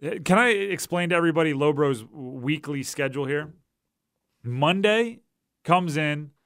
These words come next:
and he's, and he's jacked, usually, traditionally. Jacked up, ready to conquer the world. This week's gonna be different.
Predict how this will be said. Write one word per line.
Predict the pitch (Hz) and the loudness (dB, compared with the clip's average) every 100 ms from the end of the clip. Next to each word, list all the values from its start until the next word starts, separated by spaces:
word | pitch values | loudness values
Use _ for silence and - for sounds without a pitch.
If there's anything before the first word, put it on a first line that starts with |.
| _ _ | _ _
and | 127 135 | -4 -2
he's, | 131 120 | -2 -4
and | 127 | -6
he's | 131 107 | -6 -6
jacked, | 104 139 107 95 - | 2 2 2 -2 -12
usually, | 123 151 127 110 87 | -4 -2 -2 -6 -10
traditionally. | - 151 160 - 104 82 _ _ _ _ _ _ 117 | -6 0 0 0 -10 -16 _ _ _ _ _ _ -2
Jacked | 143 165 156 151 | 4 4 4 2
up, | 139 123 | 2 2
ready | 151 165 151 | 2 4 2
to | |
conquer | 151 156 160 151 151 | -2 -2 -2 0 -2
the | 139 | 0
world. | 135 143 143 139 - _ _ 127 | 2 2 2 0 -8 _ _ 2
This | 180 147 | 4 4
week's | 175 165 - | 0 0 -2
gonna | 165 | -2
be | 147 143 | 0 0
different. | 139 - 104 | 0 -2 -8